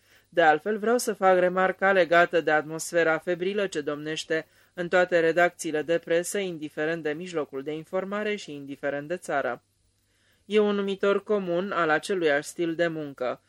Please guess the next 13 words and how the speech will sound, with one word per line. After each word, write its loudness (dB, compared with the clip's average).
aceeași 2
atmosferă -2
dinamică -2
în -6
care 2
foarte 0
greu 0
vei -4
găsi -4
un -4
redactor 0
sau -2
reporter -2